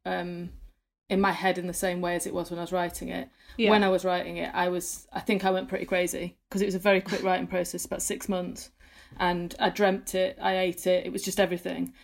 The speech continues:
Speaker 1: But
Speaker 2: Yeah.
Speaker 1: also because I was in pain while writing it, to, it was a complete lived <laughs> experience of
Speaker 2: God.
Speaker 1: endometriosis, basically. So it was quite a weird experience,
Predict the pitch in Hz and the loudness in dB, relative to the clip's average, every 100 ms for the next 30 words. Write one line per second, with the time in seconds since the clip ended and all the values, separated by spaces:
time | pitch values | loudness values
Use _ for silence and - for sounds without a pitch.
0 | - 240 214 202 196 196 190 208 196 190 | -8 0 2 2 2 -2 0 0 2 2
1 | 190 185 - 196 185 180 180 180 180 190 | 0 -4 2 2 2 0 0 2 4 4
2 | 185 190 170 175 - - _ _ _ _ | 2 -4 -4 -6 -8 -12 _ _ _ _
3 | - 208 226 214 208 196 202 - 202 196 | 0 0 2 -2 0 2 0 4 4 4
4 | 190 175 208 247 302 - 415 - 311 302 | 4 2 2 6 6 8 6 8 6 6
5 | 285 - - 196 202 196 - - - - | -2 0 0 2 2 0 -14 -16 -16 -12
6 | 175 170 247 202 190 208 202 - 202 190 | -10 -2 2 6 4 6 4 4 -2 -2
7 | 185 190 - 175 208 208 220 - 240 220 | -2 -4 -6 -4 0 0 0 2 2 2
8 | 226 220 208 196 - _ _ _ - 190 | -2 0 0 -2 -8 _ _ _ -8 -4
9 | - 196 190 175 175 175 - | 2 2 2 -2 -4 -4 -8